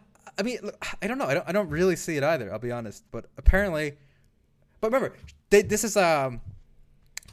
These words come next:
they could only use the assets in the game to make this. So this is the best penis they could make, I guess. But anyway, she left this long triad, uh, warning. Um,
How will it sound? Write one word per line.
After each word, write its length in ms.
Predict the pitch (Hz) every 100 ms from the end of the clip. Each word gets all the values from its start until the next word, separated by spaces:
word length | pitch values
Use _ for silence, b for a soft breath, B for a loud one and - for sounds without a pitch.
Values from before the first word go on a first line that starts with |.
| 160
they 80 |
could 100 | 175
only 220 | 175 196 180
use 160 | 185
the 80 | 170
assets 320 | 151 156 139
in 40 | 123
the 100 | 123
game 200 | 143 117
to 100 | 110
make 240 | 120 131
this. 140 | - -
So 120 | 113
this 160 | 127
is 40 | -
the 80 | 113
best 280 | 127 - - _
penis 280 | - 139 127
they 100 | -
could 160 | 110 107
make, 180 | 110 98
I 60 |
guess. 320 | 98 98 - _ _ _ _ _ _ _ _ _ - - - - - _ _ _ _ _ _ _ - - - - - - -
But 180 | 180 -
anyway, 180 | 208 135
she 160 | -
left 160 | 190 220
this 140 | 175
long 320 | 139 139 208 185
triad, 560 | - 156 143 139 - - -
uh, 360 | 131 127 123 117
warning. 420 | 139 156 117 113 - _ _ - - -
Um, 340 | 135 120 117